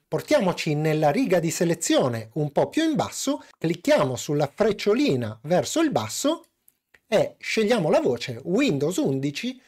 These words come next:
Multi Edition iso. Clicchiamo sul pulsante scarica e andiamo a scegliere con lo stesso metodo la lingua che ci interessa.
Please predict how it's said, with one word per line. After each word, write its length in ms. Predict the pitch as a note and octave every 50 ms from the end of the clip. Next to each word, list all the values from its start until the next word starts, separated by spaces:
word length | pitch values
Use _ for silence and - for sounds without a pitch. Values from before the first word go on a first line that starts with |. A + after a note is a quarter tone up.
| _ _ _
Multi 680 | - F#3 A#3 E4 E4+ D#4+ D#4+ - - D#4 D#4+ D#4 - -
Edition 840 | - D4 D4 - C#3+ B2+ B2 - - D#3+ D#3 D#3 D#3 D#3+ D#3+ D#3+ _ _ _
iso. 460 | A#3+ A3+ E3 - - C3 G#2 - _ _ _ _ _ _ _ _ _ _ _ _ _ _ _ _ _ _
Clicchiamo 420 | - C#3 C3+ C3+ - A#3+ G3 D3+
sul 220 | C3 - - D3 C3
pulsante 760 | - D3+ C#3 C3+ - - A3+ G3 C#3 B2+ - - A#2 A2 A2
scarica 840 | - - - - - - C3+ A#2 A#2 B2+ C#3+ - - B3 D4 - - - _ _ _ _ _ _ _ _ _ _ _ _ _ _ _ _ _ _ _ _ _ _ _ _ - - _ -
e 100 | B3 C#4+
andiamo 520 | E4 E4+ E4 C4 E3+ D3 C#3 C3+ C3+ C#3+
a 60 | C#3+ C#3
scegliere 720 | - - - - C#4 - D#3+ B2+ B2+ B2+ A#2+ A#2+ A2 -
con 180 | - C#3 C3+
lo 80 | C#3+ -
stesso 420 | - - - E3 C3 - - F4+
metodo 520 | E4 E3 B2 A2 - E3 D#3 F3 A3 - _ _
la 140 | - F4 F#4+
lingua 560 | D#4 D#3+ C3 C3+ C3+ C3+ D3+ D3+ D#3 - -
che 140 | - G3+ F#3
ci 200 | - - F#3+ D#3+
interessa. 640 | D#3 C#3+ - D#3+ C3+ A#2 G#2 G#2+ - - - G2